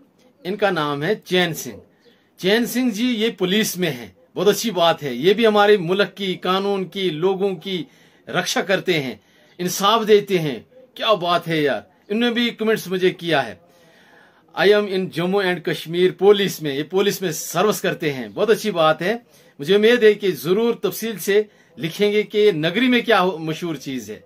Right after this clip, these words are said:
जिस तरह सत्या जी बहन ने भद्रवा के बारे में लिखा है कि टूरिस्ट प्लेस जगह है,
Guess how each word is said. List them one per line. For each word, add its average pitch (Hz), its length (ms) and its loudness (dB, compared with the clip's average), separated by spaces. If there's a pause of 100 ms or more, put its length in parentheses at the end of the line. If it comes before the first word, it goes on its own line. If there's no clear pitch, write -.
(480)
जिस 208 160 -2
तरह 196 300 -2 (360)
सत्या 214 440 0
जी 202 220 -4
बहन 170 340 -2
ने 190 240 -2 (400)
भद्रवा 170 360 2
के 214 120 6
बारे 190 240 4
में 196 100 0
लिखा 170 300 0
है 170 120 -2
कि 180 120 -8
टूरिस्ट 196 320 -4
प्लेस 185 220 0
जगह 170 240 0
है, 160 360 -2